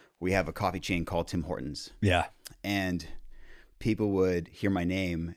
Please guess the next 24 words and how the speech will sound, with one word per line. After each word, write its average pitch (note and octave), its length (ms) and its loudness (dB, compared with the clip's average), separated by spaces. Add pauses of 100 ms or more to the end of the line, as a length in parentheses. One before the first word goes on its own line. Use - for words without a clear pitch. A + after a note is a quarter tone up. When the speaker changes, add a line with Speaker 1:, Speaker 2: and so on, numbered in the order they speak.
Speaker 1:
and E2+ 340 -2
it, E2+ 160 -2
they F#2+ 80 2
would F2 200 0
skip - 340 -2
Home G2 160 0
Improvement, F#2 300 -2
just - 80 -10
go F#2+ 80 -2
like, F2 120 -2
"Oh, A2+ 100 2
like, E2+ 200 0 (140)
like F2+ 160 -2
Tim A#2 160 2
Hortons." - 500 12
Speaker 2:
<laughs> - 0 -
Yeah. E3+ 640 12 (480)
Speaker 1:
Like, - 240 2 (180)
Speaker 2:
So - 180 12
Speaker 1:
so D#3 40 12
Speaker 2:
depending B2+ 300 10
on A#2+ 160 12
if G#2 80 2
you're G#2 100 6